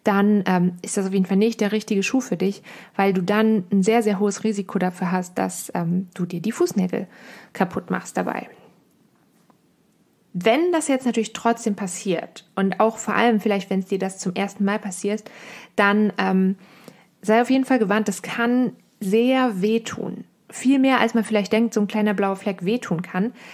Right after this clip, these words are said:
Ähm, oft entsteht dann auch so ein bisschen unangenehmes Druckgefühl und das bleibt auch manchmal über einen sehr, sehr langen Zeitraum bestehen. Ähm,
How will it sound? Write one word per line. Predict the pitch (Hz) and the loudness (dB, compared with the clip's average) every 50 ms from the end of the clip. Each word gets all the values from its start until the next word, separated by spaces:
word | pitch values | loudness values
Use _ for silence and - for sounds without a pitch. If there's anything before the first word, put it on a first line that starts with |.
| - - - - - - - | -18 -18 -18 -18 -18 -6 -2
Ähm, | 208 208 208 202 202 208 214 220 - - _ _ _ _ _ _ _ _ _ _ _ _ _ _ _ _ | 0 2 2 4 4 2 2 0 -2 -6 _ _ _ _ _ _ _ _ _ _ _ _ _ _ _ _
oft | - 226 233 233 | 0 0 2 2
entsteht | 247 220 214 - 254 247 - | 0 0 0 0 0 0 0
dann | 240 - | 0 0
auch | - 220 | 0 0
so | - - 220 | 0 0 2
ein | 208 202 | 2 2
bisschen | 202 214 - 220 - | 0 0 -2 0 0
unangenehmes | 214 220 214 208 202 202 202 196 190 - | 2 2 2 2 2 2 2 0 0 -2
Druckgefühl | - 202 214 214 - 285 269 - - - 285 285 294 311 339 349 - - - - - - - _ | -4 -4 -4 -4 -4 -6 -6 -4 -2 0 0 2 2 0 -2 -4 -6 -12 -20 -20 -20 -20 -8 _
und | - 226 214 | 0 2 2
das | 233 240 240 - - - - - - _ _ | 2 2 0 -2 -6 -12 -18 -20 -20 _ _
bleibt | - 202 190 208 233 240 - - | -2 0 2 2 2 0 0 -2
auch | 214 190 | -2 0
manchmal | 202 214 214 208 - 226 202 | 0 0 0 0 0 -2 -2
über | 185 196 | 0 2
einen | 190 190 180 | 2 2 2
sehr, | 185 196 196 | 2 0 0
sehr | 190 196 185 | 0 0 0
langen | 180 180 180 180 180 | 0 2 2 0 0
Zeitraum | 175 - - 180 175 175 - 180 170 165 | 0 -2 -2 -2 -2 -2 -4 -4 -4 -2
bestehen. | 165 175 175 - - - 170 151 151 - - - _ _ _ _ _ _ _ - - - - - - - - - - - - - - | -4 -6 -8 -12 -12 -12 -12 -12 -12 -14 -18 -20 _ _ _ _ _ _ _ -20 -20 -20 -20 -20 -20 -20 -20 -20 -20 -20 -20 -4 -2
Ähm, | 214 208 208 208 208 214 214 | 0 2 2 2 2 2 0